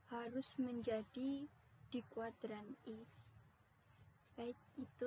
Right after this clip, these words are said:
tadi, eh, penjelasan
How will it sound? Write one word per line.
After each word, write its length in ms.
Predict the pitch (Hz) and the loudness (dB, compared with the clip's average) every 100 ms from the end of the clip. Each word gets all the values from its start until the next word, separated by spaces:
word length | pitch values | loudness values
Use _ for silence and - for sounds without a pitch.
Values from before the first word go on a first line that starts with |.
| 240 | 0
tadi, 800 | 240 233 220 - - 247 302 359 - - - - - - - - - - - - - - - - - - - - | -2 -2 -4 -6 0 4 6 4 -2 -20 -20 -20 -20 -20 -20 -20 -20 -20 -20 -20 -20 -20 -20 -20 -20 -20 -20 0
eh, 960 | 262 254 247 247 247 247 247 240 240 240 254 - - - - - - - _ - - | 2 2 -2 -4 -6 -6 -6 -6 -6 -10 -14 -18 -20 -20 -20 -20 -20 -20 _ -20 -12
penjelasan 640 | - 277 269 277 285 339 | 8 8 8 4 4 4